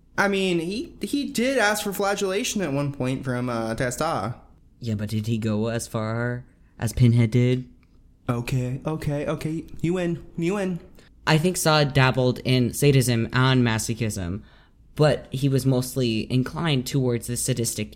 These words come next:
Speaker 2: acts because he got off on using his power to hurt people. Of course, he would get hurt himself a little bit, but peeing in your mouth or whipping you a few times is nowhere near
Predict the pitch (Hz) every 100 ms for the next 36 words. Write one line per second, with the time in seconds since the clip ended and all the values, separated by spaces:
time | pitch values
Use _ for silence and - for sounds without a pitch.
0 | - 156 147 - - - - - 135 139
1 | 139 143 127 127 123 120 113 117 120 117
2 | 113 110 - - 120 120 120 120 110 120
3 | 110 104 - 107 - 104 - 101 - -
4 | 135 196 190 - - 170 165 143 143 -
5 | 135 131 127 123 - 120 117 123 123 117
6 | 135 127 - - - 160 - - - -
7 | 202 220 220 214 208 202 190 190 196 156
8 | 135 120 - - 170 156 175 180 185 170
9 | 147 135 143 135 139 127 123 123 123 -
10 | 143 143 139 151 151 151 135 139 143 135
11 | 131